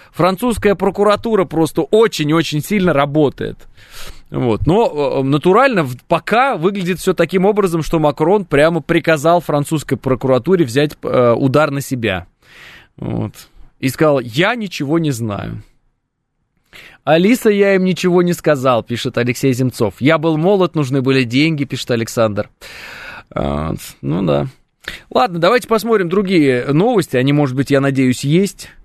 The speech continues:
Может, кого-то где-то задержали, может быть, кто-то где-то разводится, может быть, э, там,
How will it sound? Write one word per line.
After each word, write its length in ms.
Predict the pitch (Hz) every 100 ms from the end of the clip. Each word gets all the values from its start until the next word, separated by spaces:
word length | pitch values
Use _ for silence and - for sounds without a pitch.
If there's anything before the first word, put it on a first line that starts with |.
| _ _
Может, 220 | - 156 -
кого-то 300 | 170 175 156
где-то 260 | 170 156
задержали, 640 | 143 147 147 104 120 135 117
может 240 | 120 135
быть, 140 | 135
кто-то 240 | - 135 131
где-то 240 | 127 131
разводится, 720 | 131 110 95 110 117 107 - 104
может 300 | 113 117 123
быть, 200 | 135 - - - -
э, 1080 | 113 117 120 120 120 123 123 120 - 82 -
там, 260 | 107 110 104